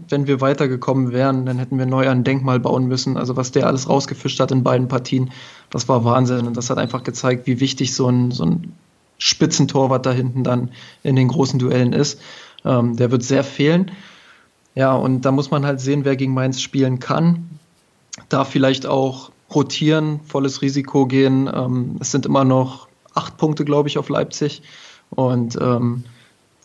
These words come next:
gegen Mainz dann halt rotieren und für Dortmund die Chef-, äh, die, die Kräfte ein bisschen schonen. Ja, und dann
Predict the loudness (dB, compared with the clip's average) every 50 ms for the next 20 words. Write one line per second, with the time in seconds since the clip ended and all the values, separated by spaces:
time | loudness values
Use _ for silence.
0 | _ 0 2 4 4 4 4 4 2 0 -2 -2 -2 0 0 0 -2 -2 -2 -2
1 | -2 -4 -4 -4 -4 -4 -6 -2 0 2 2 4 2 2 0 -2 -4 -4 -4 -6
2 | -8 -10 -14 -16 _ -4 0 2 2 2 2 2 0 -2 -2 -2 -4 -2 0 -2
3 | -2 -2 -6 -6 -2 -2 -2 0 0 0 0 0 -2 -4 -4 -4 -4 -2 0 0
4 | 0 0 0 -2 -2 0 0 2 4 4 4 4 2 0 -6 -12 -20 -20 -20 -20
5 | -20 -20 -20 -20 -20 _ _ _ _ _ -2 0 0 0 -2 -2 -2 0 2 2
6 | 4 4 2 2 0 -2